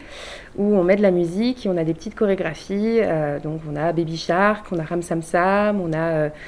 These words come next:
euh, Hey Baby. Et, euh, et donc du coup ça permet de commencer la journée, euh, de bonne humeur, voilà. Euh, étant donné qu'on ne peut pas, euh, euh, accueillir le, tout le public qu'on accueille habituellement, euh,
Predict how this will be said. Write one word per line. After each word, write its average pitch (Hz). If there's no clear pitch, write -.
euh, 139
Hey 214
Baby. 175
Et, 180
euh, 143
et 156
donc 160
du 151
coup -
ça -
permet 175
de 190
commencer 175
la 180
journée, 170
euh, 156
de 165
bonne 185
humeur, 165
voilà. 185
Euh, 147
étant 147
donné 190
qu'on 170
ne 160
peut 170
pas, 202
euh, 156
euh, 151
accueillir 196
le, 165
tout 196
le 214
public 208
qu'on 175
accueille 165
habituellement, 156
euh, 143